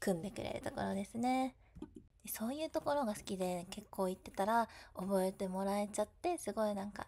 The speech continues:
親身にというか、親切にしてもらってます。私、基本的に何事もリピーター気質というか、新規開拓するよりヘビーユーザーになるタイプなんですよね。だからこう、突然違う話になっちゃうんだけど、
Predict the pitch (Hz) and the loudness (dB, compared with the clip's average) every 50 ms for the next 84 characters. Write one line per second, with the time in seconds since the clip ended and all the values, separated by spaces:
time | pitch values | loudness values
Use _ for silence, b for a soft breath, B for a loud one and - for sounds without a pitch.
0 | - - - - - - 240 233 220 208 202 190 185 180 180 190 - 190 190 190 | -10 -12 -6 -6 -2 0 0 0 2 0 0 -2 -2 -4 -6 -6 -4 -4 -4 -2
1 | 190 190 196 - - - - - - - 202 202 196 - - 180 - - 175 175 | -2 -4 -4 -4 -6 -8 -6 -6 -6 -2 -2 -2 -2 -2 -4 -6 -6 -6 -8 -8
2 | 175 175 - - - - - - 190 180 180 190 180 196 202 - - 202 202 214 | -8 -8 -10 -12 -10 -12 -8 -6 -6 -6 -4 -2 -2 -4 -4 -2 -2 -2 2 4
3 | 226 240 254 254 - - - - B B B B B B B B B B - 208 | 4 4 4 2 -2 -8 -12 -14 B B B B B B B B B B -2 0
4 | 208 - 220 208 208 208 202 202 202 196 - 208 196 226 214 214 208 208 - 202 | 0 0 -2 0 2 2 2 2 0 -2 -4 -4 2 4 4 4 4 2 -2 -4
5 | 196 - 208 202 196 202 196 196 196 190 180 170 190 254 - - 180 185 190 202 | -4 -2 -2 -2 0 0 2 2 2 0 0 -2 -6 -10 -8 -6 -4 -2 0 2
6 | 220 233 226 226 226 220 - 214 208 202 202 196 196 196 - - 160 175 - - | 2 2 2 2 0 4 6 6 6 6 4 2 2 2 0 2 0 -2 -2 0
7 | - 208 202 196 - - 180 180 175 175 175 180 - 208 185 - - - - - | 0 0 0 2 4 4 6 6 6 4 2 -2 -2 -4 -6 -6 -6 -8 -12 -10
8 | - - 60 60 57 - - - - - - B B B B B B - - 233 | -8 -6 -6 -6 -6 -10 -6 -4 -4 -4 -4 B B B B B B -2 0 0
9 | 226 240 - 254 - 277 262 233 208 - 175 180 - - - - 180 180 175 165 | 0 -2 -4 -4 2 4 6 6 6 4 0 -4 -4 -8 -6 -2 0 2 2 2
10 | 160 185 151 - - 175 180 214 240 247 240 240 254 247 208 160 170 165 156 165 | 0 -2 -6 -2 -4 -2 0 0 -2 0 0 0 2 2 2 2 0 -4 -10 -10
11 | 180 175 170 165 160 156 - 165 160 160 - - - - - - - - - - | -8 -6 -4 -4 -6 -6 -8 -8 -8 -8 -8 -8 -10 -8 -8 -8 -10 -12 -12 -14
12 | - - - 196 202 214 226 226 - - - - - - - - - _ _ - | -12 -10 -6 -2 0 0 0 -2 -6 -16 -20 -20 -20 -20 -20 -20 -20 _ _ -20
13 | - _ _ - 269 - 240 220 208 202 - - 190 185 185 - - - - 247 | -20 _ _ -6 -4 0 0 0 0 0 2 2 2 2 2 0 -4 -4 0 4
14 | 269 262 254 247 - 240 240 247 254 247 262 247 247 240 - 214 185 185 185 190 | 6 6 6 6 4 4 6 4 4 6 6 6 6 6 4 0 2 0 0 0
15 | - 196 180 185 185 - 202 202 247 262 240 208 202 | 0 0 0 0 0 0 2 2 4 6 6 4 2